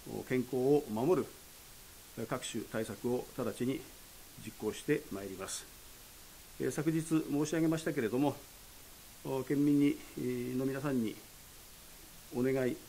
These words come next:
おとといじゃないか、これ。<laughs> あ、おととい、あ、昨日ね。えー、申し上げ、お願いしたことは三点でございますけれども、えー、引き続き、感染予防の徹底、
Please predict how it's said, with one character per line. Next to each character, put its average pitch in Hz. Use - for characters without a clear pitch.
お 110
と 117
と 151
い 151
じ 160
ゃ -
な 127
い 107
か、 90
こ 82
れ。 82
<laughs> -
あ、 131
お 117
と 120
と -
い、 127
あ、 -
昨 123
日 151
ね。 101
え 135
ー、 139
申 151
し 165
上 156
げ、 147
お -
願 139
い 127
し -
た 156
こ -
と 151
は 113
三 170
点 156
で 117
ご 113
ざ 120
い -
ま 120
す -
け 120
れ 113
ど 120
も、 131
え 131
ー、 -
引 139
き -
続 147
き、 147
感 143
染 139
予 135
防 127
の 107
徹 -
底、 -